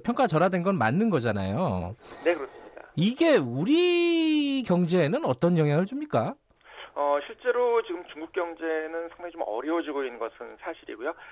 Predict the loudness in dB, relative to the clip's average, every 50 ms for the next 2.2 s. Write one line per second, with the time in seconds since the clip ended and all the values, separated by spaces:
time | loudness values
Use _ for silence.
0 | -20 -20 _ -14 -12 -12 -10 -10 -10 -10 -4 -4 -2 -2 -2 -4 0 2 4 6
1 | 6 4 4 4 2 0 2 0 0 0 0 -2 -6 -8 0 2 2 2 2 0
2 | -8 -8 -8